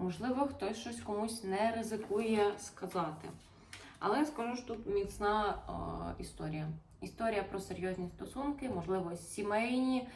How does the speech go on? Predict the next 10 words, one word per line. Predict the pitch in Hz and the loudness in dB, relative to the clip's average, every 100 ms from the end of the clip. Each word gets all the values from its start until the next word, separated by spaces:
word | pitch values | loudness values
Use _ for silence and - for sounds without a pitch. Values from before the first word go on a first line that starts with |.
| - - - - | -14 -14 -14 -6
е, | - 185 165 - - - | -2 0 0 -2 -6 -2
коли | 220 233 214 202 - - - - _ - - 214 | 0 4 4 4 0 -14 -20 -20 _ -20 -18 -10
все | - 226 | -2 8
йде, | 214 190 208 220 226 | 8 10 6 6 2
коли | 208 220 | 2 2
все | 214 214 | 4 6
розвивається. | 202 190 190 180 180 180 180 180 196 | 6 4 0 2 2 4 2 0 -2
Тут | 202 202 | 0 -2
є | 190 208 | 2 2
також, | 214 196 202 196 196 | 4 0 0 0 -2